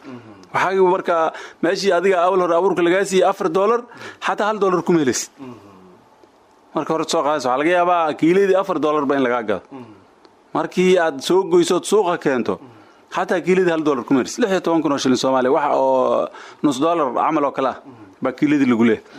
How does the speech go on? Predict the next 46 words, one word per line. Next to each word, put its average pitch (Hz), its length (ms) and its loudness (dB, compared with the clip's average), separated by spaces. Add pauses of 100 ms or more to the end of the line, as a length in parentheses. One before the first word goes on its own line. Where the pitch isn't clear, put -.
(280)
Dee 123 100 -4
qofkii 190 300 -4
khasaar 165 380 -2
wa-, 156 180 2
ayuu 139 220 6
marka 156 240 0
gelayaa. 113 360 -2 (360)
Markii 190 340 2 (120)
aad 151 160 0
mar 190 120 0
khasaarto, 160 420 -4
ood 160 60 2
mar 175 160 4
laba 175 200 2
khasaarto, 185 360 0
ma 180 80 0
faraad 214 260 -2
ka - 80 -6
qaadaysaa 180 260 -2
marka 170 160 -8
dambe. - 160 -20 (200)
Waad 135 100 -6
iska - 160 -4
dhaafaysaa. 143 440 -2 (340)
Waa - 80 -4
qodobkaasi 143 560 0
waa 127 560 4
waxyaabaha 139 400 -2
kowga 151 340 0
ka - 140 -4
ay 135 120 0
ka 151 120 -4
mid 156 140 0
tahay. 185 260 -4 (320)
Eh, 127 60 -4
macnaha 143 260 -2
markii, 185 420 -2
marka 196 300 -2
qofkii, 165 560 -2
eh, 117 480 0 (200)
aad 113 280 -8
wixii 147 320 0
dalka 151 280 -4
kuu 165 160 0
soo 160 200 -2
go'o, 143 320 0